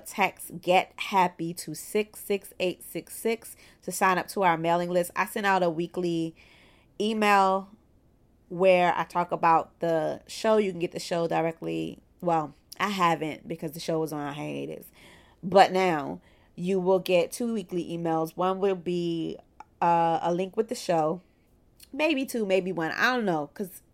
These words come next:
I do a lot. And between me, yeah, I'm not gonna, I'm not gonna overwhelm myself. You'll get at least one email. Let's, let's shoot for one,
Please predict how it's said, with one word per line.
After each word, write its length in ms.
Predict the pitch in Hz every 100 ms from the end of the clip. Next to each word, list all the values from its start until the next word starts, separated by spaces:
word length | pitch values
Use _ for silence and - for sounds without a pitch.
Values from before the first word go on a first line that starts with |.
| -
I 100 | 277
do 180 | 302 262
a 40 |
lot. 320 | 165 147 - - _ _ _ _ _ - - - - _ _ - _ _ -
And 220 | 208 202
between 460 | 196 220 277 269 247
me, 460 | 240 226 202 185 - _ _ _ _ _ _ _ _ _ _ 196
yeah, 220 | 208 208
I'm 80 | 247
not 120 | 277
gonna, 120 | 240 190
I'm 160 | 240
not 160 | 277 233
gonna 180 | 208 175
overwhelm 340 | 185 185 175
myself. 280 | 170 185 185
You'll 140 | 294
get 140 | 330 294
at 100 | 233
least 200 | 220 185
one 180 | 196 180
email. 460 | 185 170 156 147
Let's, 340 | 165 214 - 202 180
let's 200 | 214 240
shoot 200 | - 285
for 180 | - 175
one, 340 | 160 143 143